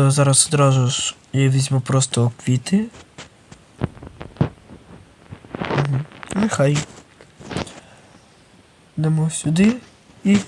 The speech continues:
прописуємо. Я нічого не пропишу.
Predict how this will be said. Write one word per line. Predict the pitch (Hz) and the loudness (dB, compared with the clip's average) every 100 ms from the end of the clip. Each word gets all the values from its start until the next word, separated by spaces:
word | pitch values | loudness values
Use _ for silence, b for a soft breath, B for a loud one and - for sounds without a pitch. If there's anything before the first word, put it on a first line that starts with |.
| - - | -14 -2
прописуємо. | 202 190 156 - 143 147 - 147 143 135 139 147 - - - _ _ _ _ _ _ _ _ - _ _ _ _ _ _ _ _ _ _ _ _ _ _ _ _ _ _ _ _ _ _ _ _ _ _ - _ _ _ _ _ _ _ _ _ _ _ _ | 4 4 4 2 2 4 2 2 2 2 0 -2 -6 -20 -20 _ _ _ _ _ _ _ _ -20 _ _ _ _ _ _ _ _ _ _ _ _ _ _ _ _ _ _ _ _ _ _ _ _ _ _ -20 _ _ _ _ _ _ _ _ _ _ _ _
Я | 165 185 | 4 6
нічого | 165 - 160 | 6 4 4
не | 147 | 4
пропишу. | 143 - 135 131 - 113 | 4 0 0 0 0 0